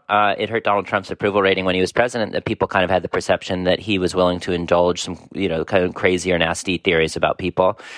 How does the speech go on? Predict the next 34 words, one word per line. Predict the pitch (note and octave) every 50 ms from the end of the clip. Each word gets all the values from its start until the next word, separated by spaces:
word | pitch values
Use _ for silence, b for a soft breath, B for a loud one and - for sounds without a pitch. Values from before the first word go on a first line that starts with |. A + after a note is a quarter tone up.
| B B B B B
I, | C#3 C#3+ -
I | D#3 D#3
think | - A3 A#3+ -
one | G#3 F#3 E3+
thing | F3+ D#3+
that | C#3+ B2+
actually | A#2+ - - C3 B2 A#2 A2+ A2+ - -
that, | G#2 G2+ G2 - _ _ -
that | - G2+ F#2 - _ -
DeSantis | G2+ F#2+ - - B2+ A#2 B2 A2 -
has | A2 F#2+ -
working | A2 G#2 - G#2+ G2+
in | F#2+ F2+ F2+ F2 D#2+
his | - G#2 F2+ -
favor | - G2 F#2 F#2+ A2
right | G#2+ A2+ A#2 -
now | A#2+ B2 B2+ C3+ C#3 C#3+ B B B B B B B -
is | A2+ A2+ -
that | - A#2+ A2 - - - -
this, | B2 B2 C3 - - - - - - -
the | B2
idea | G#2+ G#2+ A2 - G#2 A2 G#2+ G2+ E2+ E2
of | -
grooming, | - - G#2+ G#2 A2+ A2+ A2+ A2 - _ -
it's | - - -
still | - - - F3+ F#3 G3 G3 F#3+ F#3 -
maybe | - E3 F3+ F3+ F3 G3
not | F3+ E3+ - -
something | - E3+ C#3 D3 D#3+ D#3
that | D#3 D3 C3 -
the, | - A#2 A#2 G#2+ G#2+ F2+ D#2+ A2 G#2+
the | F#2+ A2 F2
average | F2 G2 G2+ A2+ G#2+ - -
voter | - G2 G2+ A2 A#2+ A#2 A#2 A#2 A2+ A2 -